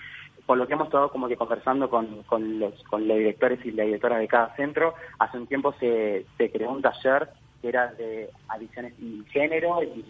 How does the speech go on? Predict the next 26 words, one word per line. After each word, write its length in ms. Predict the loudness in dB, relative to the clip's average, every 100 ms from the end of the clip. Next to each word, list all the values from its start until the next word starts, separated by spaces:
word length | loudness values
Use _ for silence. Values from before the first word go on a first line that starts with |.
| -12
y 40 | -4
se 80 | -4
conversan 400 | -2 2 2 2
esas 180 | -10 -12
cuestiones 400 | -12 -4 -4 -2 0
y 40 |
demás, 280 | 4 6 4 -2 -16 -20 -6
pero 180 | -2 -2 -4
sin 120 | -2
dudas 200 | 2 2
que 280 | 2 0 2
apuntar 480 | 0 -2 -4 0 2
a 100 | 2
la 140 | -4 -6
salud 180 | -8 -8
mental 440 | -8 0 0 0
y 60 | -4
a 60 |
las 100 | -6
adicciones 460 | -8 -10 -8 -8 -4
tiene 180 | -2 -2
que 80 | -2
ser 200 | 0 0
una 200 | 2 -2
prioridad 340 | -2 0 2 2
también 380 | -2 -2 -2